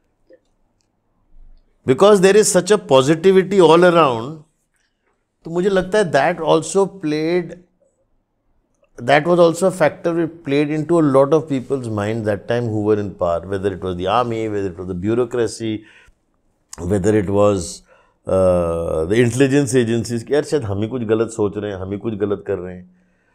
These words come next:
But they did not realize कि ये इनपुट इतने स्ट्रॉन्ग थे और इतने लंबे समय से आ रहे थे, they could not have not seen it coming। So मुझे,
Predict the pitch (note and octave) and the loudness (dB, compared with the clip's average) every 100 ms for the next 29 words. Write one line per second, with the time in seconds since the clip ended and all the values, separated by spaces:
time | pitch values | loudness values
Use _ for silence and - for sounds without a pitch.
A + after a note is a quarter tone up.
0 | _ - D3 C3 D3+ D#3 D#3+ F#3 G3 E3 | _ -2 -2 4 2 4 2 2 2 2
1 | D3+ E3 G3 F3+ G#3 F#3+ G3+ G3 - - | 4 4 4 0 -6 -2 0 0 -2 -2
2 | C#3+ C#3 F3 F#3 E3 - F3 G#3+ - - | -2 -2 -4 -4 -4 -6 0 0 -2 -2
3 | C#3 D3+ G3 F#3+ D#3+ D3 D#3+ D#3 D#3+ F3+ | 2 4 2 0 0 2 2 0 0 0
4 | F#3 B2+ B2+ C#3+ E3 D3+ D3 D3+ C#3 B2+ | 2 2 0 -2 -4 -4 -4 -4 -2 0
5 | A#2 A#2 A2+ D#3 D3+ D#3+ E3 D3+ F#3 F3+ | 0 -2 -8 -6 -4 -4 -4 -4 -4 -4
6 | D3+ D#3+ D#3 C3+ E3 - _ _ _ - | -4 -6 -6 -6 -6 -6 _ _ _ -20
7 | - D#3 F#3 F3 F2+ - F#2 D2+ _ _ | -12 -6 -4 -4 -6 -6 -8 -10 _ _
8 | _ _ - _ _ _ _ _ _ _ | _ _ -20 _ _ _ _ _ _ _
9 | _ - G#2+ F#3 F3+ _ _ _ _ _ | _ -20 _ _ _ _ _ _ _ _
10 | _ _ _ _ - F3+ F3 E3 | _ _ _ _ -2 0 2 2